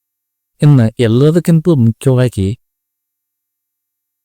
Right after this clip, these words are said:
ಭಗವದ್ಗೀತೆಯ ಮಾತನ್ನ ನಾವು ನೆನಪಲ್ಲಿ ಇಡ್ಬೇಕಾಗ್ತದ. ಆದುದೆಲ್ಲ ಒಳ್ಳೇದಕ್ಕೆ, ಆಗುವುದೆಲ್ಲ ಒಳ್ಳೇದಕ್ಕೆ,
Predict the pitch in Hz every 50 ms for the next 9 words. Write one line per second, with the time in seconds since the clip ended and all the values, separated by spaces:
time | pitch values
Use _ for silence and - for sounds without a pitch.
0 | _ _ _ _ _ _ _ _ _ _ - 131 120 147 147 160 196 214 185 170
1 | 175 208 202 170 202 196 190 180 175 156 139 139 160 185 - - 220 208 220 214
2 | 202 196 190 175 165 156 147 143 - 151 143 139 131 123 117 113 123 113 - 120
3 | 110 - - - - - 110 107 _ _ _ _ _ _ _ _ _ _ _ _
4 | _ _ _ _ _ _ _ _ _ _ _ _ _ _ _ _ _ _ _ _
5 | _ _ _ _ _ _ _ _ _ _ _ _ _ - 120 120 117 120 139 131
6 | - - 135 131 131 139 143 135 120 117 117 120 117 - 117 - - 110 117 -
7 | _ _ _ _ _ - 117 117 113 117 131 139 143 143 139 127 131 139 139 131
8 | 120 117 117 117 120 113 110 104 - 110 101 101